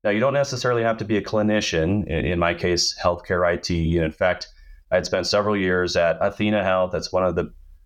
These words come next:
you know, well-known, you know, health companies. So I'm in healthcare I T,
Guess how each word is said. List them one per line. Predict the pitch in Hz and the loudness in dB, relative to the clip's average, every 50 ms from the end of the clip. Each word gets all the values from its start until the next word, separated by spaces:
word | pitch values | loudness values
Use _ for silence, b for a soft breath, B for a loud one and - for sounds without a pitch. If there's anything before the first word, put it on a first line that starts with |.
| _ - | _ -4
you | 87 | 0
know, | 85 82 80 80 78 - | 0 2 0 0 -2 -4
well-known, | 90 95 98 110 107 107 107 104 104 104 104 104 104 101 101 98 98 - | -2 0 0 2 2 2 0 0 2 0 0 0 -2 -2 -4 -6 -8 -8
you | 98 95 | -4 -2
know, | 95 95 92 | 0 0 0
health | 92 98 98 92 - | 2 2 0 0 0
companies. | - 98 95 87 - 98 95 90 90 90 90 87 - - - - - - - - - - - - _ | -2 -2 -2 0 0 0 0 0 0 0 0 0 -2 -4 -6 -10 -20 -20 -20 -20 -20 -20 -20 -20 _
So | - - 92 90 | -8 -2 0 2
I'm | 90 90 98 | 2 2 2
in | 107 120 123 | 0 0 2
healthcare | 131 135 131 127 - - 123 113 110 | 2 0 0 -2 -2 -4 -2 2 2
I | 107 101 95 | 2 2 0
T, | - - - 120 120 113 101 98 92 90 90 90 B | -2 -2 -2 0 0 2 2 2 0 0 -2 -4 B